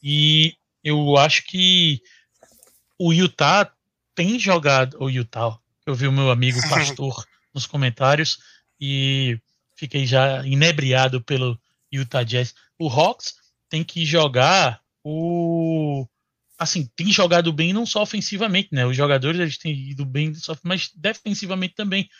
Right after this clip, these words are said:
Speaker 1: Porque isso, esse trabalho de cuidar do Randall é muito mérito defensivo do,
Speaker 2: Sim.
Speaker 1: dos Hawks, que geram arremesso-, arremessos bizarros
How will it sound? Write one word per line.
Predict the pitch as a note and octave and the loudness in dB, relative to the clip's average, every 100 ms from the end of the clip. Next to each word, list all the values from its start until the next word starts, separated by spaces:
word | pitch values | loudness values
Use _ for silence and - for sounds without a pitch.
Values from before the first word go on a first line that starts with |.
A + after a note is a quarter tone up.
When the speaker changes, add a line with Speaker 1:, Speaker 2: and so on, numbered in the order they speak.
| - - | -20 -16
Speaker 1:
Porque | - | 0
isso, | E3+ G3+ G#3+ | 2 2 -2
esse | C#3+ E3 | 0 2
trabalho | F3 C#3+ F#3+ | 4 4 2
de | F#3 | 0
cuidar | F3+ D#3+ C#3+ | -2 2 2
do | C3+ C3 | 2 0
Randall | C#3+ F#3 F3 | 0 0 0
é | E3 | 2
muito | D3 C3+ G3 A3+ D3+ - _ _ _ _ _ | 4 4 2 0 -6 -8 _ _ _ _ _
mérito | D3+ D#3 D3 - C#3 | 2 4 4 0 2
defensivo | C#3 A#2+ C#3+ A#2+ - C3 A#2 A2+ - _ _ _ _ - | 2 2 -2 -2 -2 -2 -2 -4 -10 _ _ _ _ -4
do, | C3 | 0
Speaker 2:
Sim. | B2+ B2+ | 0 0
Speaker 1:
dos | A#2 C3 B2 | -2 -2 0
Hawks, | A#2 C#3 - | 4 4 2
que | - D#3+ | 0 2
geram | A#2+ D#3 F3+ E3+ | 4 4 2 2
arremesso-, | F3 D#3 D3 E3 - - | 2 2 2 0 -2 -4
arremessos | C#3+ C#3 D3 - - - _ _ _ | -2 0 -2 -4 -8 -14 _ _ _
bizarros | F3+ D#3+ C3+ F#3+ D3 A#2+ - | -2 2 4 4 2 -2 -6